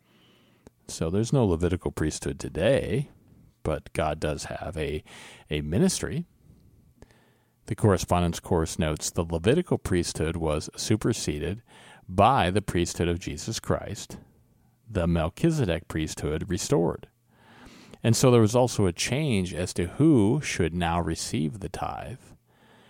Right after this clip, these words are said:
Christ has authorized his New Testament ministry to receive the tithes in order to do the spiritual work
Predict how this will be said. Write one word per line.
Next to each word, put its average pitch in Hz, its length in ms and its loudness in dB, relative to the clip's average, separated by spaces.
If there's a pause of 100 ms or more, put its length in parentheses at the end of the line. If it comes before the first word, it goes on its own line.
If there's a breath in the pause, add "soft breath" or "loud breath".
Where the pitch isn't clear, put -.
(260 soft breath)
Christ 113 420 4
has 117 160 0
authorized 90 800 0
his 90 200 -2
New 85 160 4
Testament 104 560 -2
ministry 85 680 -2
to - 120 -2
receive 85 540 -2
the 127 80 -2
tithes 80 560 -6
in 113 100 0
order 110 300 4
to - 140 -4
do 92 220 0
the 107 100 -2
spiritual 175 640 0
work 82 340 -4